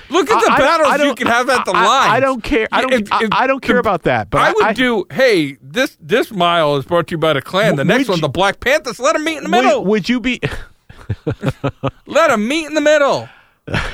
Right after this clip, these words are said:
Speaker 2: That, now that would be better if they had the Black Panthers section right, right leading up to the Ku Klux Klan section.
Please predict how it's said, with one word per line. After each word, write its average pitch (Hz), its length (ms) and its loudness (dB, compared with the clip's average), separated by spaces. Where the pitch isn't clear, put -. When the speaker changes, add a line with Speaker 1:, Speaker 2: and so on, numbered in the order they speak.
Speaker 2:
That, 110 200 -4
now 117 180 0
that 160 240 0
would 135 120 -2
be 117 120 -2
better 110 540 -4
if - 120 -6
they 147 140 0
had 151 240 0
the 135 80 -2
Black 143 360 -2
Panthers 143 520 -2
section 131 540 -4
right, 147 320 -2
right 151 240 -2
leading 151 320 0
up 139 140 -4
to 135 80 -10
the 120 100 -4
Ku 143 180 -4
Klux 127 240 -2
Klan 120 240 -4
section. 104 460 -6